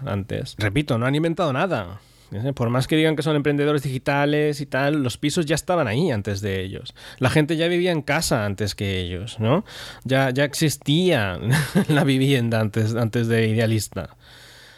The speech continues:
Lo que sí que han inventado ellos, mira, eso sí que les voy a conceder, ¿no? Eh, la medallita.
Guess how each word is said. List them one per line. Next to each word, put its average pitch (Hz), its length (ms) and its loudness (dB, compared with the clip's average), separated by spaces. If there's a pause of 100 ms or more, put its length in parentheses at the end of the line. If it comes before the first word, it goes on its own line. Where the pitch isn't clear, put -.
(400)
Lo 127 100 2
que 117 80 -4
sí 160 140 0
que 180 60 0
han 196 80 0
inventado 180 480 0
ellos, 165 260 0
mira, 139 220 0
eso 175 120 2
sí 175 160 0
que 156 60 -4
les 135 140 2
voy 127 160 0
a 120 300 0
conceder, 104 500 -2
¿no? 180 180 -4
Eh, 107 240 -8
la 117 160 -2
medallita. 131 560 0